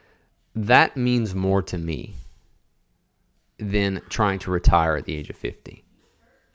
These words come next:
You know, trying to sell my business and retire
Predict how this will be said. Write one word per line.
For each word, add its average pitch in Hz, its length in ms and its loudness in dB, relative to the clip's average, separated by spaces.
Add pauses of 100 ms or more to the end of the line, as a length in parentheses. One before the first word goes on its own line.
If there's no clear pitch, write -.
(160)
You 85 120 -8
know, 85 200 -4
trying 104 220 2
to 98 60 -2
sell 95 300 0
my 90 140 -2
business 85 420 -4
and 78 100 -8
retire 67 580 -4